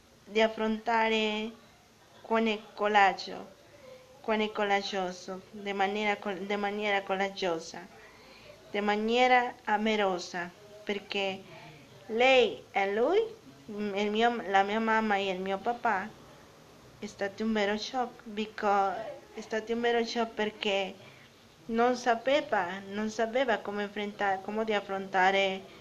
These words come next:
come per raccontare la mia situazione all'inizio. Dopo, più avanti, ehm, desideravo, loro desideravo di affrontare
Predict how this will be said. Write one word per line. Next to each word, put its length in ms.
come 260
per 220
raccontare 1160
la 300
mia 260
situazione 880
all'inizio. 880
Dopo, 560
più 200
avanti, 640
ehm, 760
desideravo, 1000
loro 340
desideravo 880
di 100
affrontare 880